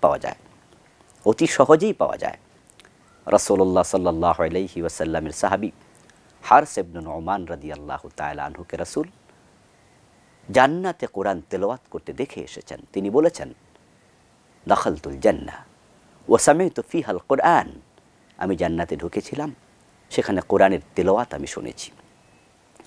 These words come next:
জিজ্ঞেস করেছি, "মান হুয়া?" "জিবরিল, কে কোরআন পড়ছে?" قال حارثة بن نعمان। জিবরিল আমিন বললেন, "আপনার সাহাবী হারেসা।" অথচ তিনি তখনও দুনিয়ায়,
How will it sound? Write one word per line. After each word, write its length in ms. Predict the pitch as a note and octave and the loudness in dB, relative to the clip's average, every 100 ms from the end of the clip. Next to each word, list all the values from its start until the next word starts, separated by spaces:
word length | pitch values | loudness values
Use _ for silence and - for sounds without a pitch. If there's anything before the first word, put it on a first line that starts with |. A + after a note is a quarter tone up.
| - _ _ _ _ _ _ - | -20 _ _ _ _ _ _ 4
জিজ্ঞেস 400 | C3 C3+ F#3 - | 4 8 6 6
করেছি, 340 | C3+ A#2 A#2+ | 4 4 4
"মান 200 | C#3 A3 | 4 4
হুয়া?" 340 | E3+ E2+ C2 - - _ - | 4 -4 -6 -10 -18 _ -12
"জিবরিল, 460 | F2 A#2+ A2 - - _ _ _ _ _ - | -2 2 2 0 -16 _ _ _ _ _ 8
কে 140 | G#3 | 8
কোরআন 320 | - G#3+ G3 C#3 | 8 0 -2 -4
পড়ছে?" 420 | - - - - - _ _ _ _ - | -10 -12 -16 -16 -20 _ _ _ _ 4
قال 200 | F#2+ D#2+ | 6 6
حارثة 480 | D#2+ G2+ F#2 - C#2+ | 4 4 4 -4 -10
بن 180 | - | -10
نعمان। 460 | D3 C3+ C#3 C3 - - _ _ _ _ - | -10 -10 -10 -10 -12 -16 _ _ _ _ -12
জিবরিল 320 | E2 E2+ D2+ | -6 -4 -4
আমিন 240 | D#2 F2+ | -6 -4
বললেন, 320 | F#2 A2 B2 | -4 -4 -4
"আপনার 200 | D2+ - | -6 -8
সাহাবী 360 | - D2+ C#2 C#2 C#2 | -10 -10 -10 -12 -8
হারেসা।" 460 | C2 - - - - _ _ _ _ _ _ _ - | -8 -8 -12 -14 -18 _ _ _ _ _ _ _ 2
অথচ 340 | F#2+ - - | 2 2 -4
তিনি 320 | - F#2 E2+ | -2 -2 -2
তখনও 360 | F2 D#2 - D2+ | -4 -6 -6 -10
দুনিয়ায়, 460 | C2+ C#2+ C#2+ C2+ | -8 -10 -10 -10